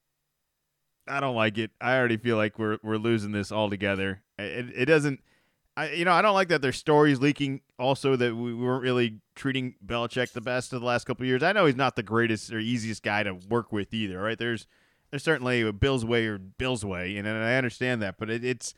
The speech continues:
it's been pretty successful. It's worked pretty good, and it doesn't sound like, uh, Robert Kraft's son is really a, a, as big a fan of Belichick as, as, as he could have been, and I, I'm just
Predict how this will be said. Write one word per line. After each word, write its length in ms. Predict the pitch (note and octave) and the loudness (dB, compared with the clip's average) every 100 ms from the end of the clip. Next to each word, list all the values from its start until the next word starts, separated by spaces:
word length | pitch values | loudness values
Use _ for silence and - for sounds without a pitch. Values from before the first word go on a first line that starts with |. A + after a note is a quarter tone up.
| _ _ _ _ _ - | _ _ _ _ _ -14
it's 120 | A2+ | -4
been 160 | F3+ F3 | -2 2
pretty 180 | G#3+ | 0
successful. 540 | E3+ - - D3+ - B2 | 0 -4 2 2 2 -2
It's 120 | - | 0
worked 200 | D#3+ D#3+ | -2 0
pretty 180 | E3 B2+ | -2 0
good, 340 | B2+ B2+ G#2 - _ _ _ _ - | 2 2 0 -8 _ _ _ _ -12
and 160 | B2+ C3 | -8 -4
it 100 | C3 | 0
doesn't 240 | D3+ D3 | 2 2
sound 260 | C#3+ C#3 C3 | 2 2 4
like, 280 | B2 A2 A#2 | 2 0 -2
uh, 300 | A2 G2+ F#2 - _ _ _ _ _ | 0 0 -2 -10 _ _ _ _ _
Robert 240 | C3+ C3 B2 | -4 -2 2
Kraft's 320 | C#3+ A#2 - | 2 0 0
son 240 | C3+ A#2+ | 2 4
is 320 | A2+ G#2 - - _ _ _ _ _ _ _ _ _ _ | 2 -2 -6 -14 _ _ _ _ _ _ _ _ _ _
really 280 | C#3 E3 C#3+ | -4 2 2
a, 60 | B2+ | 2
a, 340 | A#2+ B2 B2 | 0 -4 -2
as 100 | B2 | 0
big 140 | C#3+ B2 | 2 0
a 60 | |
fan 320 | - C#3 B2+ | 0 2 2
of 140 | A#2 G2+ | 0 0
Belichick 400 | A2+ A2 A2+ G#2 | -2 0 0 -2
as, 140 | G#2 | -4
as, 300 | F#2 G2 - G#2 | -6 -8 -8 -10
as 120 | G#2+ | -8
he 80 | A2 | -2
could 180 | - | 2
have 120 | C#3 F#2+ | 2 2
been, 200 | F#2+ F#2 | -4 -4
and 200 | F#2+ - _ _ _ _ _ _ _ _ C3 | -12 -16 _ _ _ _ _ _ _ _ -2
I, 100 | C#3+ | 0
I'm 140 | D3 | -2
just 160 | D#3 | -4